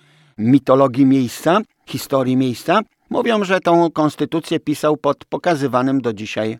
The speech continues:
platanem. No niechby, platan jest bardzo okazały, i, więc można do tego dorzucić również tą historię związaną z konstytucją.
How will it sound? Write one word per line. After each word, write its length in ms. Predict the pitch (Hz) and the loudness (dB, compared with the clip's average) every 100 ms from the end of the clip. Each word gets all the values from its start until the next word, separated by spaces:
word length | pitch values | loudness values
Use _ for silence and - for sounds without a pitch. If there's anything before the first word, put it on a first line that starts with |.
| - | -6
platanem. 560 | 113 107 - - - - _ _ | -4 -4 -6 -10 -16 -20 _ _
No 120 | - - | -12 -8
niechby, 380 | 226 101 87 | -8 -8 -14
platan 380 | 87 113 117 107 | -6 -6 -4 -6
jest 140 | 104 92 | -8 -8
bardzo 320 | 101 98 95 | -10 -10 -14
okazały, 640 | - 95 92 107 127 123 | -12 -14 -10 -8 -8 -8
i, 460 | 107 87 95 90 101 | -10 -12 -12 -12 -12
więc 280 | 104 - | -14 -12
można 380 | 107 104 101 104 | -10 -10 -10 -10
do 120 | 101 | -10
tego 280 | 98 101 101 | -12 -12 -12
dorzucić 460 | 98 95 95 92 98 | -12 -14 -14 -14 -14
również 360 | 95 90 95 | -14 -14 -16
tą 140 | - 98 | -14 -14
historię 500 | - - - 95 95 | -14 -14 -12 -12 -14
związaną 440 | 95 95 98 95 | -14 -12 -12 -12
z 80 | - | -14
konstytucją. 720 | - 90 - - 87 - 147 | -16 -16 -18 -18 -14 -8 -8